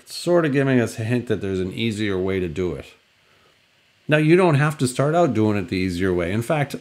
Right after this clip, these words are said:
nine times out of ten, when you're programming, you won't do things the easy way the first time. You'll do it the really long, drawn-out way,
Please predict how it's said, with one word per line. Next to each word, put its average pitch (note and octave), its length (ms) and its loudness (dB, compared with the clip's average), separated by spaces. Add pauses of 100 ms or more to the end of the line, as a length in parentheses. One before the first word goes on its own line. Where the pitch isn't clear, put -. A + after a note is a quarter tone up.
nine C3+ 520 2
times D3 300 0
out C3+ 140 4
of C3 80 -2
ten, D3 260 0
when B2 120 2
you're A2+ 180 2
programming, A2+ 680 2 (280)
you B2 160 8
won't C#3 260 6
do A#2 120 0
things G#2 340 0
the F#2 80 0
easy F2+ 280 0
way E2 220 -2
the D2+ 80 -8
first E2 320 -6
time. D2+ 220 -6
You'll A#2+ 160 4
do C3 200 6
it B2+ 120 2
the A2+ 100 2
really A#2+ 300 2
long, A2 560 0
drawn-out G2+ 560 -2
way, F2 420 -2